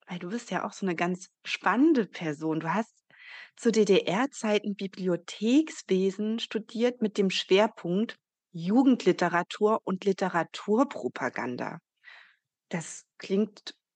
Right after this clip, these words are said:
also das sind Begriffe, die, die kenne ich gar nicht so in dem Kontext, die sind echt schrill. Und durch deine Mitarbeit in den kirchlichen Basisgruppen der achtziger Jahre hattest du ein verdecktes Berufsverbot.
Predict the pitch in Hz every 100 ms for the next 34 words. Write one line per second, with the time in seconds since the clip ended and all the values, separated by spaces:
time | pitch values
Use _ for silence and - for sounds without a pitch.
0 | _ _ _ - 175 170 170 160 196 185
1 | - 220 254 202 180 165 160 - - 175
2 | 254 466 - _ 175 165 208 226 226 190
3 | 202 233 233 226 220 226 - 233 240 262
4 | 269 - 214 214 214 - - 180 - -
5 | - 349 214 151 - - - - - -
6 | _ - 214 202 208 233 226 208 196 196
7 | 233 - 202 190 180 196 - 196 190 185
8 | 208 214 220 208 190 180 170 233 247 -
9 | - - 208 185 - 247 - 220 185 180
10 | 170 170 190 226 - - - - 220 262
11 | 240 - - - 180 - 175 _ - 190
12 | - - 233 214 - _ _ 208 190 208
13 | 220 - 190 - - -